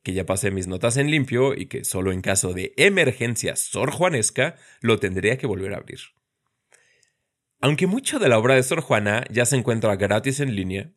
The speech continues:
sinceramente vale la pena tener ediciones impresas. De este modo pueden dar hermosos paseos en compañía de las musas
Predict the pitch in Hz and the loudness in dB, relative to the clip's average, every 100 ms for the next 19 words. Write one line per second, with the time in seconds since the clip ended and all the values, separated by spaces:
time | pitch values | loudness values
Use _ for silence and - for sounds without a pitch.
0 | _ - 127 117 143 143 139 127 107 127 | _ 0 0 2 2 2 4 4 4 4
1 | 160 151 123 113 120 104 98 101 98 - | 4 2 2 2 2 2 2 2 0 -4
2 | 92 95 98 92 123 131 - - - - | -8 -6 -6 -2 0 0 -6 -16 -20 -20
3 | _ _ - 101 131 131 170 143 120 131 | _ _ -2 2 4 4 2 4 4 2
4 | 123 107 107 110 101 95 95 110 127 120 | 2 2 2 2 2 0 0 0 0 -2
5 | 107 - 120 95 90 90 76 87 92 98 | -2 -2 -2 -6 -8 -10 -8 -6 -2 -2
6 | 123 175 110 101 | -2 -4 -6 -10